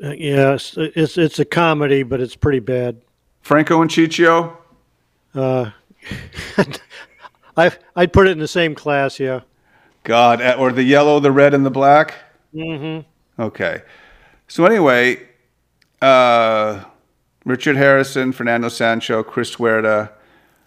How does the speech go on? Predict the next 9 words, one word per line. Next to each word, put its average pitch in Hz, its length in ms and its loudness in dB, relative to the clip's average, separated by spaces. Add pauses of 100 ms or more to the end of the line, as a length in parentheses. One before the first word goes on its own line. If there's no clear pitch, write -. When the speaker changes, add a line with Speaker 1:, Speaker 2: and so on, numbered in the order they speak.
(320)
Speaker 2:
Ricardo 135 480 0
Palacios, 123 760 0
Tito 127 280 -4
Garcia, 127 580 0
Gustavo 117 480 0
Rey, 127 340 0
and 113 140 -8
Fanny 117 380 -2
Gray 104 520 -6